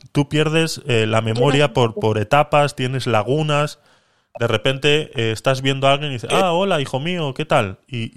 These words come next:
y treinta segundos después le vuelves a mirar y, y no sabes quién es. Y tú conscientemente sabes que esa persona es alguien allegada a ti,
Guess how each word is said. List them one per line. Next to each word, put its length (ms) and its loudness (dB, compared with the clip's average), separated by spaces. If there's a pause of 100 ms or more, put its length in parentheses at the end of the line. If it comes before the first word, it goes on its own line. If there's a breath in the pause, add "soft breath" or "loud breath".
y 100 -4
treinta 360 -2
segundos 400 -2
después 340 -2
le 80 0
vuelves 360 -4
a 20 -8
mirar 320 -4
y, 220 -8
y 120 -10
no 120 -8
sabes 260 -4
quién 200 -6
es. 180 -14
Y 120 -2
tú 220 -2
conscientemente 1200 -4 (760)
sabes 720 -2 (600)
que 180 0
esa 240 0
persona 400 0
es 280 -6
alguien 520 0
allegada 440 2
a 80 -2
ti, 280 -6